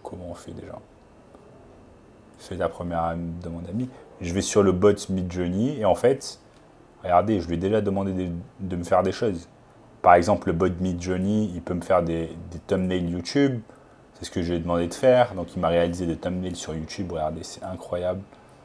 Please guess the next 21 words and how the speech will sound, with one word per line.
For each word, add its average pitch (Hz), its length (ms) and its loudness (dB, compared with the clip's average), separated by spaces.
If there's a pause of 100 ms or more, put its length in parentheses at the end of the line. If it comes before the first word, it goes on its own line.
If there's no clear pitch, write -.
(720)
ce - 120 -18
que 85 120 -8
ça 82 160 -4
a 80 40 -2
pu - 160 -12
me 82 80 -6
faire. - 480 -4 (140)
Qu'est-ce - 220 -10
qu'il 92 120 -8
m'a 85 100 -4
fait - 180 -12
d'autre ? - 280 -12 (920)
Je 90 60 -10
lui 90 100 0
ai 85 40 2
demandé 92 360 4
hier, 95 300 4
par 85 160 6
exemple, 87 340 -2
de 85 80 -6
réaliser 90 640 -4